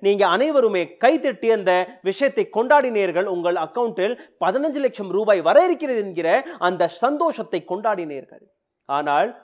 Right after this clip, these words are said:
உங்களுக்கு கிடைத்தது ஏமாற்றம் மட்டும்தான். ஏழு வருடம் முடிந்த பின் கூட இன்னைக்கு வரை உங்கள் அக்கவுண்டில் பதினஞ்சு லட்சம் ரூபாயை விட்டுவிடுங்கள், பதினஞ்சு ரூபாய் கூட வரவில்லை. அந்த கருப்பு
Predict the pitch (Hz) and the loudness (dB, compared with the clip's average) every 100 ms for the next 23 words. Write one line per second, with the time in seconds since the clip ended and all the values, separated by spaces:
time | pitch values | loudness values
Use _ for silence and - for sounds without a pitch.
0 | _ 151 151 156 147 - 170 190 156 160 | _ -8 -6 -6 -8 -4 -4 -2 -6 -6
1 | 160 180 170 160 151 139 131 139 123 143 | -6 -4 -4 -6 -8 -8 -12 -14 -10 -6
2 | 220 226 - 131 160 269 294 254 202 170 | -6 -8 -18 -4 6 6 6 2 -2 -6
3 | 180 170 160 151 147 135 160 254 - 165 | -8 -10 -14 -14 -10 -4 -2 -4 -10 -8
4 | 175 262 311 311 180 147 147 233 - - | -6 -2 -4 -2 -2 -2 -2 -4 -8 -8
5 | 165 165 156 156 226 233 214 170 165 208 | -4 -2 -4 -4 -2 -2 -2 -4 -2 -2
6 | 277 180 185 208 302 320 302 262 214 180 | -2 -4 -6 -6 -6 -2 0 2 0 -4
7 | 165 160 143 147 233 - _ 160 165 190 | -8 -8 -4 -4 -4 -8 _ -2 -2 -4
8 | 147 156 220 190 147 131 110 110 110 - | -6 -6 -4 -6 -8 -14 -14 -20 -20 -20
9 | _ _ _ _ _ _ _ _ _ _ | _ _ _ _ _ _ _ _ _ _
10 | - 185 226 226 - 277 - | 0 2 4 4 6 6 4